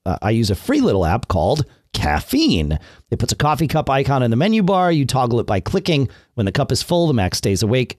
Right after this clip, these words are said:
Empty, it can sleep, and you can set it for varying amounts of time." So it sounds like exactly, uh, what I'm using Lungo for, except it's, uh, available for, uh, for free. So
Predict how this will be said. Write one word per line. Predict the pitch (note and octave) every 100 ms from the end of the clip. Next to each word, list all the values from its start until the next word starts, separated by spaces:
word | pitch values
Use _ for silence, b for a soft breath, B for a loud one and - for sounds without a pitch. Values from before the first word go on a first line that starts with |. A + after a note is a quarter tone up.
| _
Empty, | B2 B2+ C3 A#2+ - -
it | -
can | - D2
sleep, | - A2 G#2+ F#2+ -
and | D#2+
you |
can | D#2 E2
set | - F#2
it | D2+ - _
for | - F2
varying | F2+ E2+ D#2+
amounts | D#2+ D2+
of | -
time." | G2 E2
So | G2+
it | -
sounds | B2 A2
like | F#2+
exactly, | F2+ F#2+ F#2 C3+ - - F2 D#2 b b b b
uh, | F2+ E2 C#2+ -
what | A#2+ F#2+ -
I'm | - E2 F#2+
using | F2+ E2+ F#2
Lungo | F2+ G2 F#2
for, | - G2+ E2+ D2+
except | F2+ D2+ F#2+ - -
it's, | F2+ - -
uh, |
available | F2 F2 G2+ G2+
for, | G#2 - A#2 A2+ A#2 _ -
uh, | A#2+ G#2+
for | - C3
free. | - - D#2 _
So | - G2+